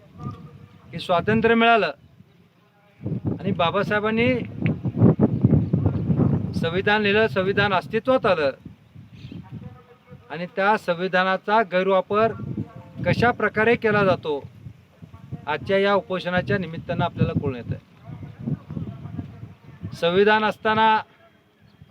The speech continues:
सर्व कायदे कानून असताना हे प्रशासन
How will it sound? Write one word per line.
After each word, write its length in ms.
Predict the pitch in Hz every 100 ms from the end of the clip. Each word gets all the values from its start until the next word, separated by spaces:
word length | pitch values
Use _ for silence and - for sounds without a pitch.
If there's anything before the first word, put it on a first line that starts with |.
| - -
सर्व 200 | 175 208
कायदे 320 | 208 196 185 220
कानून 280 | 214 214
असताना 580 | 220 196 220 220 226 220 - - - - - - - - - - - - - - - - - - - - - -
हे 100 | 208
प्रशासन 680 | 226 208 185 214 - 220 226